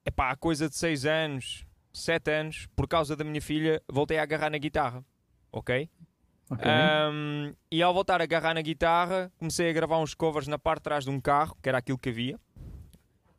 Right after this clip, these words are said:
Speaker 1: Ah, ia para um parque de estacionamento aqui na Batalha, que é onde eu resido, fica na zona de Leiria, tinham razão. Ah, tem ali o
Speaker 2: <laughs>
Speaker 1: cavalo, tem o mosteiro, tem essas cenas todas. Ahm,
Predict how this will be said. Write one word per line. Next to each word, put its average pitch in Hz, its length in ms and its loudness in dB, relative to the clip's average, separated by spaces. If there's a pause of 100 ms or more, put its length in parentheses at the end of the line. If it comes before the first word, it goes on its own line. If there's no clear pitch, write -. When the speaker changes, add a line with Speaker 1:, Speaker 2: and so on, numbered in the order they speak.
Speaker 1:
Ah, 131 500 4
ia 131 200 0
para 135 120 -2
um 131 60 -4
parque 135 240 -2
de - 80 -8
estacionamento 135 420 -4
aqui 123 140 -6
na 123 140 -2
Batalha, 135 520 2
que - 80 -6
é 120 60 0
onde 123 140 -4
eu 123 40 -2
resido, 123 300 -8
fica 127 220 -6
na 120 80 -2
zona 117 200 -2
de 113 60 -4
Leiria, 117 320 -2
tinham 110 260 -6
razão. 117 440 -4 (560)
Ah, 110 200 2
tem 170 160 10
ali 120 140 2
o 139 80 2
Speaker 2:
<laughs> - 0 -
Speaker 1:
cavalo, 143 720 2
tem 104 80 -4
o 104 60 -4
mosteiro, 143 680 0
tem 120 120 -6
essas 117 200 -8
cenas 110 280 -8
todas. 151 400 -4 (520)
Ahm, 156 520 2